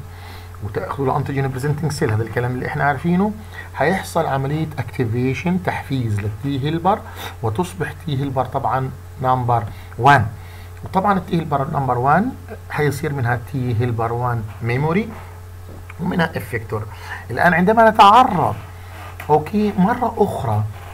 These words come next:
هي بيحكي لي هنا سكند اكسبوز، نتعرض مره اخرى، حيبدا الرياكشن يظهر تقريبًا من أربعة وعشرين زي ما ذكرنا ل أربعة وسبعين ل اثنين وسبعين ساعه، وهذا اللي احنا بنسميه او بسموه العلماء ديلي تايب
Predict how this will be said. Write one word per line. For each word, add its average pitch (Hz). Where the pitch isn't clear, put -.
هي 147
بيحكي 185
لي 170
هنا 170
سكند 185
اكسبوز، 175
نتعرض 185
مره 185
اخرى، 147
حيبدا 170
الرياكشن 147
يظهر 147
تقريبًا 135
من 123
أربعة 147
وعشرين 135
زي 127
ما 123
ذكرنا 127
ل 117
أربعة 147
وسبعين 135
ل 123
اثنين 165
وسبعين 135
ساعه، 123
وهذا 147
اللي 143
احنا 135
بنسميه 127
او 123
بسموه 131
العلماء 123
ديلي 147
تايب 151